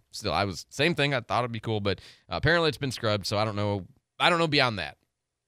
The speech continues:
But that's where we seem to be standing at the moment. Four three seven sixteen twenty, if you're looking for that next vehicle and you'd love something that's not a brand new and not a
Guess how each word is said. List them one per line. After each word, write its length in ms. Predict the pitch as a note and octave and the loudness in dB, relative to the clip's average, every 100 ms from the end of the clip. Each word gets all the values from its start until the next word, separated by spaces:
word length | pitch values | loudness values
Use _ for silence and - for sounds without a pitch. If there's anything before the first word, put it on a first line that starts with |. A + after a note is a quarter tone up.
| _ | _
But 180 | F#2+ - | -20 -10
that's 220 | F2+ G2+ | -10 -8
where 80 | F2 | -8
we 80 | |
seem 160 | D#2+ F2 | -6 -6
to 80 | D#2+ | -6
be 80 | D#2+ | -6
standing 360 | E2+ D#2 D2 | -6 -6 -6
at 100 | C2 | -8
the 60 | D#2 | -6
moment. 340 | D#2 C#2 B1+ - - - - | -6 -6 -10 -16 -20 -20 -2
Four 140 | D#3 | -2
three 180 | D3+ E3 | 2 2
seven 380 | - E3 D3+ C#3 | 4 4 4 0
sixteen 580 | - - - D#3 C#3+ B2 | -2 -2 0 2 2 -2
twenty, 300 | - D3+ D#3 | -2 0 0
if 60 | |
you're 80 | D3 | 0
looking 160 | D3 C#3+ | -2 -2
for 100 | C#3+ | 0
that 160 | B2 | 2
next 260 | B2 A#2 - | 2 0 -2
vehicle 800 | F#2+ E2+ B2 C#3+ D3 F3 F#3+ B2+ | -6 0 2 2 2 -2 -2 -2
and 180 | E2+ F2 | -2 -2
you'd 120 | F2 | 0
love 200 | G#2 G2+ | -2 0
something 300 | B2 A2+ A2 | -4 -2 -2
that's 220 | F#2 - | -2 0
not 180 | A2+ E3+ | 2 4
a 60 | |
brand 340 | C#3+ C3 F3+ E3+ | 2 2 2 2
new 160 | C#3+ | 0
and 140 | C#3 A2 | 2 2
not 180 | C3 D3+ | 4 4
a 160 | G#2 | 2